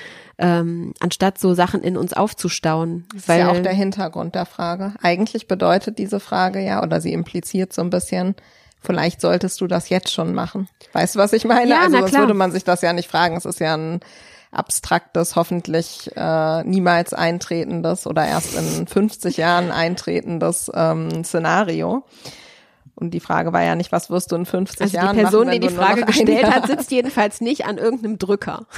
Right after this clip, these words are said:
Speaker 2: Um Gottes Willen, das wäre
Speaker 1: An
Speaker 2: noch
Speaker 1: irgend so einem
Speaker 2: das wär
Speaker 1: Timer-Buzzer.
Speaker 2: fatal. Obwohl, das wäre
Speaker 1: Ja.
Speaker 2: nicht so schlecht, dann hätten wir noch ein langes <laughs> Leben vor uns wahrscheinlich.
Speaker 1: Wenn wir uns gut stellen.
Speaker 2: Mhm. Ja. Naja,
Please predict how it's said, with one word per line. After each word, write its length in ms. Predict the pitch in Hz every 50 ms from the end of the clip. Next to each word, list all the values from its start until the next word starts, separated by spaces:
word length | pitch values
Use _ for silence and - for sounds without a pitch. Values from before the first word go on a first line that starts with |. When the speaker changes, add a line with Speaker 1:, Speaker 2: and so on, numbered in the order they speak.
| - - - - - - - -
Speaker 2:
Um 100 | - 277 -
Gottes 420 | - - - 151 - - - - - 190
Willen, 200 | - - - -
das 160 | 202 196 -
wäre 100 | - 202
Speaker 1:
An 60 | 214 233
Speaker 2:
noch 80 | -
Speaker 1:
irgend 180 | - 214 220 220
so 80 | 220 208
einem 160 | 202 208 208
Speaker 2:
das 120 | - - -
wär 60 | 185 190 190
Speaker 1:
Timer-Buzzer. 420 | 196 185 160 160 165 170 - - 160 170
Speaker 2:
fatal. 220 | 180 175 160 165 185
Obwohl, 140 | 202 208
das 100 | 202 226
wäre 120 | 208 190 196
Speaker 1:
Ja. 40 | 202
Speaker 2:
nicht 140 | 220 240
so 80 | - 220
schlecht, 280 | - - 180 170 175 -
dann 100 | 165 165
hätten 200 | 202 - - 180
wir 80 | 175 -
noch 140 | - 175 190
ein 80 | 208
langes 340 | - - 190 190 196 180 -
<laughs> 20 | -
Leben 340 | - - 233 220 - 240
vor 320 | 226 - 220 202 214 214 -
uns 300 | 202 202 208 208 - -
wahrscheinlich. 600 | 170 185 - - - 151 - 233 233 220 - 170 185
Speaker 1:
Wenn 120 | 185 208
wir 120 | 226 180
uns 140 | 190 214 -
gut 180 | - 202 196 -
stellen. 280 | - - 156 156 240 269
Speaker 2:
Mhm. 460 | - - - 180 196 196 214 202 226 - - - - - -
Ja. 80 | - - - - - - - _ _ _ -
Naja, 400 | 208 208 - 165 156 160 160